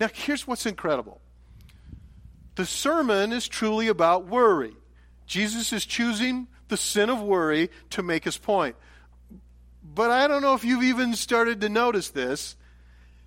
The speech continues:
Did you notice that every single spiritual bolt cutter that Jesus gives us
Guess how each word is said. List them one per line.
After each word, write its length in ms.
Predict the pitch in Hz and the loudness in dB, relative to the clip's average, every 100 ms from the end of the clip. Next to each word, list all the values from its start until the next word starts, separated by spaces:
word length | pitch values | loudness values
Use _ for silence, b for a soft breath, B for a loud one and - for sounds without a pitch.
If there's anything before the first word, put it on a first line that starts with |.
| - | -10
Did 160 | 170 | -4
you 100 | 233 | -2
notice 320 | 254 240 247 - | 2 2 0 0
that 260 | 190 - | -2 0
every 420 | 190 202 254 262 | 0 0 0 -4
single 600 | - - 226 220 220 220 | -4 -4 -2 0 0 0
spiritual 800 | - - - 208 220 - - 185 | -2 -6 0 0 0 -4 -2 -2
bolt 340 | 135 180 185 - | 0 -2 -2 -2
cutter 400 | 160 143 147 - B B | -2 0 -2 -6 B B
that 100 | 156 | -8
Jesus 480 | 127 165 175 185 - | -6 -6 -4 -6 -4
gives 300 | 165 160 180 | -4 -2 -2
us 320 | 190 - | -2 -6